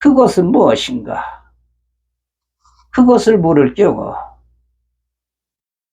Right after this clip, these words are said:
무엇이라는 것이면서, 그것은 무엇이 있으면서 또한 무엇인가?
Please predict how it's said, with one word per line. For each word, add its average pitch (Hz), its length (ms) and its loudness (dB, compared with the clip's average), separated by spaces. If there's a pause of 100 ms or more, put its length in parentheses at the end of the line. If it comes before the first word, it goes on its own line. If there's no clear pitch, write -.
무엇이라는 185 880 2
것이면서, - 920 -6 (1400)
그것은 226 680 -2 (1200)
무엇이 175 560 0
있으면서 139 760 -4
또한 135 420 0 (1160)
무엇인가? - 1040 0